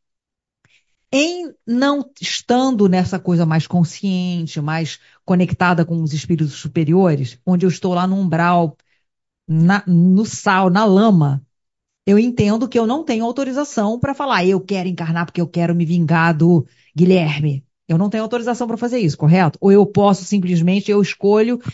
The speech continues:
"Eu quero ir ser filho dessa mãe porque eu quero me vingar dela, então eu vou e, e vou." Não tenho esse,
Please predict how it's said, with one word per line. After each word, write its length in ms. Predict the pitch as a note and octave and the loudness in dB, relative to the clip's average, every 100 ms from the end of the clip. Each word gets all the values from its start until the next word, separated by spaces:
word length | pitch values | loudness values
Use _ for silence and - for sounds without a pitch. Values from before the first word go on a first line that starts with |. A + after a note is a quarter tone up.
| - | -2
"Eu 140 | F#3+ | 0
quero 300 | F#3+ G#3 G#3 | 2 0 0
ir 160 | G3+ G3 | 0 -4
ser 240 | - G#3 | 0 -2
filho 200 | G3 F#3+ | 0 0
dessa 220 | F3+ F3 F3+ | 2 4 2
mãe 80 | |
porque 120 | G3 F#3 | 2 0
eu 40 | |
quero 160 | F3+ F3 | 0 0
me 60 | |
vingar 340 | E3 E3 F3 D3+ | 0 0 -2 0
dela, 260 | D3+ D3 | 0 2
então 160 | D3+ E3+ | 2 2
eu 140 | E3+ | 2
vou 220 | C3+ F3+ | 2 2
e, 180 | F#3+ F#3 | 0 0
e 80 | F#3+ | 0
vou." 360 | D3+ E3+ F3+ - _ _ _ | 2 4 2 -4 _ _ _
Não 160 | D#3+ F#3 | 0 0
tenho 200 | G3+ G3+ | 2 2
esse, 180 | F#3+ | 2